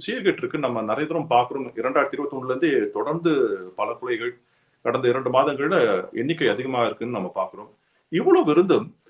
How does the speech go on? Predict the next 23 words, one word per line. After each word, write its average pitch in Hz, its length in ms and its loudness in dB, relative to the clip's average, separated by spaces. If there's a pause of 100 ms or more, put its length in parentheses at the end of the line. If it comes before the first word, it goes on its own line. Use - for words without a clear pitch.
(360)
திரும்ப 349 240 6
அதே 240 140 4
கேள்விதான் 160 340 4
வருது. 151 340 0
திமுக 262 540 0
மேல 110 320 -2
அதிருப்தி 180 480 -4
இருக்கு, 135 320 -4
மக்கள் 110 340 -2
கிட்ட 151 480 4
அதிருப்தி 117 340 -2
இருக்கு, 117 500 -4
but 123 180 2
எதிர்க்கட்சிகள் 143 720 -2
அதை, 113 360 -6 (540)
ஆ, 92 240 -2
சாதகமா 151 680 0
மாத்திக்க 113 300 0
மாட்டேங்கிறாங்கன்ற 95 680 -6
ஒரு 101 140 -4
கேள்வி 85 240 -8
இருக்கு - 220 -10
இல்லையா? 170 240 -12